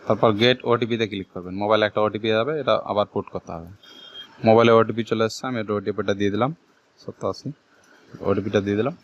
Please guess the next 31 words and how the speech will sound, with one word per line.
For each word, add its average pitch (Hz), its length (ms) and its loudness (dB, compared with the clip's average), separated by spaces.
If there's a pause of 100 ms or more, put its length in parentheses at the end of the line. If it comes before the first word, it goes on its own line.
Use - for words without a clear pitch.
(640)
এবার 110 200 4
ওটিপি 117 300 4
দেওয়ার 117 200 6
পর 123 140 6
এখানে 131 240 -4
প্রসিডে 110 420 -4
ক্লিক 92 220 -8
করব। 90 140 -10 (840)
এবার 107 140 6 (100)
log 107 180 6
in 113 120 4
হয়ে 113 120 2
গেছে, 123 160 -2 (120)
log 113 160 4
in 113 100 -2
হয়ে 113 100 0
গেলে 113 160 2
এখানে 110 180 -2
আপনার 113 220 -4
যতগুলো 104 380 0
রেশন 104 300 -4
কার্ড 101 220 6
আছে - 200 -4
আপনার 92 240 -8
পরিবারের, 95 380 -2
সবগুলো 101 300 -4
এখানে 98 180 -2 (100)
দেখাবে 98 260 2 (100)
যে 110 60 2 (120)
মোবাইল 101 220 2
নাম্বার 98 180 -2